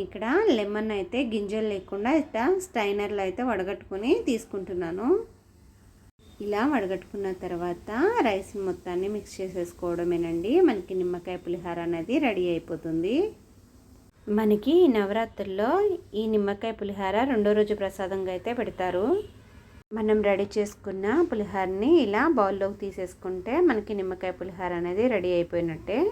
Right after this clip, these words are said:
నేను ఇక్కడ మూడో రోజు ప్రసాదం కూడా చూపిస్తున్నానండి. మూడో రోజు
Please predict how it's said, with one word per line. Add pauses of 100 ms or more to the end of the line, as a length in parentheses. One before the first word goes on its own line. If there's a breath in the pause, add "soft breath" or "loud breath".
(1040)
నేను
ఇక్కడ (200)
మూడో
రోజు
ప్రసాదం
కూడా
చూపిస్తున్నానండి. (140)
మూడో
రోజు